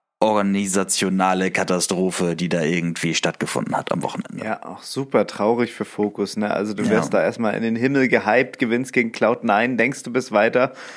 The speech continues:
Speaker 2: nur um dann irgendwie über so eine Pressemitteilung zu erfahren, dass du raus bist. Also richtig bitter, tut mir total leid für die ganzen,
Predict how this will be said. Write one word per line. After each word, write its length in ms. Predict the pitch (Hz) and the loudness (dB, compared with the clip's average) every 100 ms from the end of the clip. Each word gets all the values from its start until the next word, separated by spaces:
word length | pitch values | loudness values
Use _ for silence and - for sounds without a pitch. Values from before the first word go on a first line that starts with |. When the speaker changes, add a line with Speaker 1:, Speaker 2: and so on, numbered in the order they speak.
| - - | -10 0
Speaker 2:
nur 140 | 135 | 2
um 120 | 127 | 4
dann 200 | 123 120 | 4 4
irgendwie 380 | 113 120 120 120 | 4 4 2 2
über 180 | 107 113 | 2 2
so 80 | 117 | 2
eine 160 | 113 | 0
Pressemitteilung 840 | - 123 123 123 113 110 110 107 107 | 0 0 2 2 0 0 0 0 0
zu 100 | 104 | -2
erfahren, 320 | 98 101 104 | 0 0 0
dass 160 | 104 - | -2 -2
du 60 | |
raus 340 | 87 90 110 - | 0 2 0 -2
bist. 240 | 104 101 | -2 -2
Also 200 | 90 92 | -4 -2
richtig 420 | 101 107 - - - | -2 -2 -4 -10 -4
bitter, 260 | 110 104 | 0 0
tut 140 | - - | -2 -8
mir 120 | 101 | -8
total 360 | 107 - 95 | -8 -2 0
leid 300 | 95 92 98 | 2 0 -2
für 140 | - - | -8 -10
die 100 | - | -8
ganzen, 400 | 95 101 - | -8 -10 -14